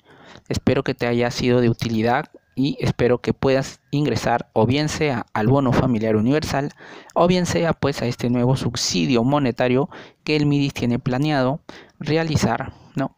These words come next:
Para que tú puedas ingresar. Recuerda que el link de esta plataforma te lo estoy dejando en el, en la descripción del video.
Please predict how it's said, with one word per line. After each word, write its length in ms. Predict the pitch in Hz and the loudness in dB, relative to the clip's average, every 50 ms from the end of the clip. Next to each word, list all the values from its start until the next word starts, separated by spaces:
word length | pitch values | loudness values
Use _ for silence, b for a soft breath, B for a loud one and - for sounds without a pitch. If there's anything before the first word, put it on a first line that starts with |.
| _ | _
Para 180 | - 147 147 151 | -2 -2 -2 0
que 120 | - 139 | -2 -4
tú 120 | - - 147 | -4 -4 -2
puedas 420 | - 120 120 120 117 123 - - _ - | 0 0 2 2 0 -2 -4 -12 _ -2
ingresar. 600 | 123 117 110 104 101 - - - - - - B B B B B B B B | 0 0 2 2 0 0 -2 -4 -6 -6 -10 B B B B B B B B
Recuerda 420 | - 127 127 - 160 160 170 165 | -4 -4 -2 0 0 0 0 0
que 240 | - 151 127 - - - | 0 -2 -2 -2 -4 -2
el 200 | - 123 127 139 | -2 0 2 2
link 200 | 151 156 156 156 | 2 2 0 0
de 80 | 147 139 | 0 -2
esta 200 | - - - - | -2 -4 -4 -2
plataforma 560 | - 123 - - - - 175 175 175 180 175 | -2 -2 0 0 2 4 4 2 2 0 -2
te 140 | - - - | -2 -2 -2
lo 80 | 117 | -2
estoy 240 | - - - 123 117 | -2 0 2 2 2
dejando 360 | 117 117 - 127 127 131 131 | 2 0 0 -2 0 0 2
en 80 | 131 123 | 2 2
el, 200 | 113 107 101 - - | 0 0 -4 -4 -2
en 80 | 113 | -2
la 80 | 110 107 | 0 0
descripción 440 | 117 117 - - 113 - - 117 113 | -2 -2 -2 -4 -4 -2 -2 0 0
del 140 | 110 104 | 0 0
video. 460 | 120 117 127 147 160 147 139 165 - | 2 2 2 2 2 2 0 0 -4